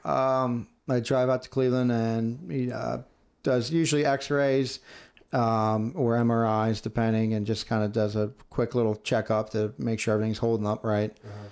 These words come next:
Speaker 1: And so I do that once a year, usually around March.
Speaker 2: Okay.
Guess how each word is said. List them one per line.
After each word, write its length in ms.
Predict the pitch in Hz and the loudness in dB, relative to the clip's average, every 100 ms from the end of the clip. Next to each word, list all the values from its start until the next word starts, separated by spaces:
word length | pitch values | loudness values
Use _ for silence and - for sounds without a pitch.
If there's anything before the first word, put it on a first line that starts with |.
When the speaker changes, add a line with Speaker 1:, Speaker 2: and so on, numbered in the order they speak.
| - - | -12 -2
Speaker 1:
And 500 | 101 101 101 104 104 | 0 2 2 0 0
so 120 | 110 | 0
I 80 | 120 | 2
do 120 | 151 | 2
that 180 | 135 135 | 2 0
once 260 | 131 123 | -2 0
a 40 | 123 | 0
year, 80 | 127 | 2
usually 260 | 180 151 | 2 2
around 240 | 147 127 123 | 2 2 0
March. 560 | 120 113 117 - - _ 110 | 0 0 -4 -8 -10 _ -14
Speaker 2:
Okay. 200 | 101 | -12